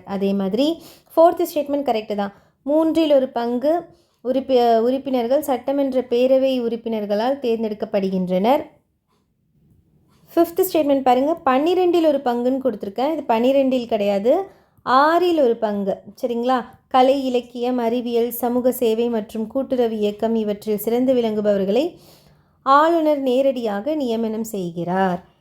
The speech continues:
So, என்னென்ன ஸ்டேட்மெண்ட் கரெக்ட்? ஃபர்ஸ்ட் ஸ்டேட்மெண்ட், செகண்ட் ஸ்டேட்மெண்ட், ஃபோர்த் ஸ்டேட்மெண்ட் கரெக்ட், தேர்டும் ஃபிஃப்த்தும் தப்பு. சரிங்களா? ஓகே, இதுதான் வந்து சட்ட மேலவைக்கான தேர்தல். ஓகேங்களா?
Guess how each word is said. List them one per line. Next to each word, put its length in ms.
So, 160
என்னென்ன 400
ஸ்டேட்மெண்ட் 460
கரெக்ட்? 340
ஃபர்ஸ்ட் 320
ஸ்டேட்மெண்ட், 480
செகண்ட் 420
ஸ்டேட்மெண்ட், 440
ஃபோர்த் 300
ஸ்டேட்மெண்ட் 480
கரெக்ட், 360
தேர்டும் 420
ஃபிஃப்த்தும் 400
தப்பு. 760
சரிங்களா? 380
ஓகே, 280
இதுதான் 360
வந்து 280
சட்ட 360
மேலவைக்கான 840
தேர்தல். 480
ஓகேங்களா? 480